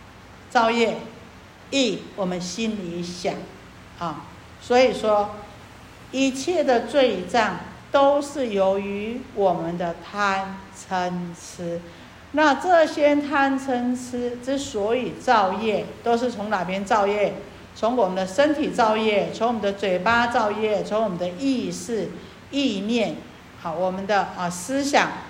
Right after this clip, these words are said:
上面去造业，对不对？啊，那所以呢，啊，我们知道呢，我们要忏悔。那忏悔呢，也要了解怎么样才能够真忏悔呢？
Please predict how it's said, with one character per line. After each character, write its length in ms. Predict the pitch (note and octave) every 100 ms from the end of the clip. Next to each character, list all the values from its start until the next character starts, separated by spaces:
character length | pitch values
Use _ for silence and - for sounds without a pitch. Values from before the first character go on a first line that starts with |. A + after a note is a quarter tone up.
| -
上 240 | - G#3
面 260 | G3 G3+ E3
去 200 | - F#3
造 340 | - G3+ E3+
业， 240 | F3 F3 F3+ - - - - - - - - - - - - - - - -
对 100 | A3
不 100 | G3+
对？ 260 | A3 F#3 D3+ -
啊， 260 | F#3+ D3+ F#3
那 160 | F3+
所 160 | F3+ A#3+
以 160 | C4+ F#3+
呢， 300 | F#3 G3 F#3+ -
啊， 180 | F3+ E3 F#3
我 60 |
们 320 | E3+ E3 F3 F3 - -
知 160 | F#3+ F#3
道 240 | F#3+ E3
呢， 240 | D#3 D#3 D3+ - -
我 80 | D#3
们 120 | D#3
要 240 | D#3+ D3+ D3 - -
忏 360 | - C#4+ B3 F#3+
悔。 160 | F3 F3+
那 160 | F#3+ G3+
忏 340 | G3+ D#4+ C4+
悔 200 | - E3+
呢， 280 | D#3+ E3 E3 - - - - -
也 140 | F#3+
要 160 | G3 G#3+
了 240 | F#3 F#3
解 240 | G3 F3 E3
怎 180 | - D#3+
么 80 |
样 220 | F#3 G3+ F3
才 220 | - F3 F3
能 220 | E3+ F#3
够 200 | A#3 G3
真 260 | - A3
忏 300 | A3 A#3+ G#3
悔 160 | F#3+ D#3+
呢？ 260 | D#3+ E3+